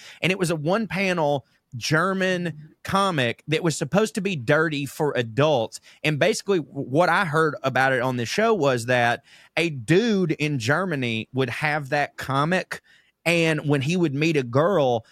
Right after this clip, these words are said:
he would hand her the comic in, in a way of telling her,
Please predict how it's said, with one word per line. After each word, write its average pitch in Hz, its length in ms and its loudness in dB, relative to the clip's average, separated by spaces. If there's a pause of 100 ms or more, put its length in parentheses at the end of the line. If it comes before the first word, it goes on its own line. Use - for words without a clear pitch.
(120)
he 190 160 0
would 151 180 2
hand 156 420 -2
her 165 180 2
the 143 120 -2
comic 156 560 -2 (220)
in, 156 220 0
in 151 100 0
a 151 60 2
way 147 220 2
of 120 100 -6
telling 147 360 -2
her, 131 300 0